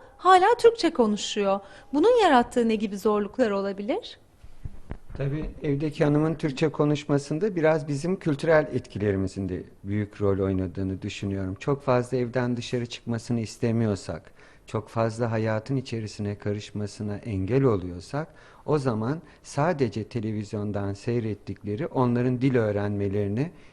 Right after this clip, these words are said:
Speaker 2: engel oluyor. Ki geçmişte bir film vardı, belki hatırlarsınız, Kırk metrekare Almanya diye.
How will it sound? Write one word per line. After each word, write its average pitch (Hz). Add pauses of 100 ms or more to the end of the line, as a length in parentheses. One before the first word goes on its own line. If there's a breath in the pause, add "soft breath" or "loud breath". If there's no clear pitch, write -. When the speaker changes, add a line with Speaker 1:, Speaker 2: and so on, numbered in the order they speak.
Speaker 2:
engel 127
oluyor. 98 (240 soft breath)
Ki 139
geçmişte 135
bir 131
film 139
vardı, 107
belki 120
hatırlarsınız, 127
Kırk 135
metrekare 110
Almanya 117
diye. 98